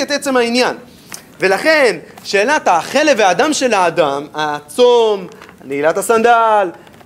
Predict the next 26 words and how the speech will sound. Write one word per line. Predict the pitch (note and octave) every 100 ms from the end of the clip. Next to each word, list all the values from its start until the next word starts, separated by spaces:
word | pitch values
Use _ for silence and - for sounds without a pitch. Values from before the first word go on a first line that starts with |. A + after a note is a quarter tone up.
| -
אמ, | D#3 F3 F#3 F#3+
ש-, | F#3+ A#3
אה, | G#3 F3+ E3+ E3 E3
הרחיצה, | D#3+ - - - D4 C4
השיחה, | G3+ G#3 F#3 D4 C4
יש | B3+ C#4+ C#4
בהם | C#4 C4+
כדי | B3 G#3+ G3+
לזקק | F3+ F#3 F3+ C4+ D4+ D4+ - - - _ G3
את | F#3+
מה | A#3 D#4
שהאדם | D4+ B3+ G#3+ B3 A3+ G3+
זקוק | F#3 F#3 D4 -
לו | A3 G#3+ F3+ D3 - - -
ביומיום | C3 F#3 F3+ E3 E3 G#3+ G#3+ G#3 G3+
שלו, | G3 F#3 G3+
את | G#3
הצדדים | - F#3+ B3 C#4+
האנושיים, | C4 G#3 - D#3+ G3 C4+
ולהביא | G#3+ G#3+ G3+ F#3+ B3+
אותם | E4 D#4+ B3+ B3 C4 - - - -
לאותם | F3+ F#3 F#3 F3+ F3+ C4 D4+
צרכים, | - A3 A3 D4 D4+ F#3+
אבל | - E3+
צרכים | E3+ F#3 G3 D#4+
בצד | B3+ G#3+ A#3+ A#3+